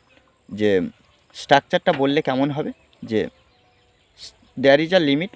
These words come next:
ফার্স্ট টাইম বসাবো, তারপরে to ব্যবহার করব, প্লাস ভার্বের সঙ্গে আইএনজি, প্লাস ভার্বের সঙ্গে আইএনজি।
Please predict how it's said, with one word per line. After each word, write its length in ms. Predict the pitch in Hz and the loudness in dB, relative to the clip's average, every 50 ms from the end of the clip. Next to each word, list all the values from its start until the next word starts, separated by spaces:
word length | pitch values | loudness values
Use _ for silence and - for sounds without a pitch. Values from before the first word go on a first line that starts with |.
| - | -2
ফার্স্ট 180 | - 135 - - | -2 -2 -2 -2
টাইম 140 | 151 143 143 139 | -4 -4 -2 0
বসাবো, 320 | 123 127 - - 139 156 208 233 _ _ _ _ _ - - | -2 -2 -2 -2 -6 -8 -8 -12 _ _ _ _ _ -2 -2
তারপরে 300 | 127 127 - - 147 147 - _ | -2 0 0 -2 -4 -4 -4 _
to 80 | - 156 123 107 | -2 2 4 4
ব্যবহার 240 | 95 90 92 87 82 - | 4 2 0 -4 -6 -8
করব, 160 | 78 71 - - - _ _ _ _ _ _ _ _ _ _ _ _ _ _ _ _ _ _ _ _ _ _ _ _ - | -10 -12 -12 -14 -20 _ _ _ _ _ _ _ _ _ _ _ _ _ _ _ _ _ _ _ _ _ _ _ _ 2
প্লাস 200 | - 120 135 165 - - - - 117 | 6 6 6 6 2 -4 -16 -10 -4
ভার্বের 280 | 110 110 107 110 113 - - | 0 0 2 2 0 -2 -2
সঙ্গে 160 | 131 123 123 | -2 0 2
আইএনজি, 340 | 120 120 127 139 165 208 269 - _ _ _ - | 2 2 0 -2 -6 -8 -10 -12 _ _ _ 0
প্লাস 200 | 120 131 180 226 - - _ _ _ _ - | 2 2 2 2 0 -8 _ _ _ _ -6
ভার্বের 300 | 110 107 107 107 113 - - | -2 0 2 2 0 -2 -2
সঙ্গে 200 | 135 135 165 233 302 _ _ _ _ _ _ _ - 113 123 | -4 -2 -2 -2 -4 _ _ _ _ _ _ _ -4 2 4
আইএনজি। 400 | 135 160 170 143 110 90 - - | 6 6 6 4 0 -4 -6 -10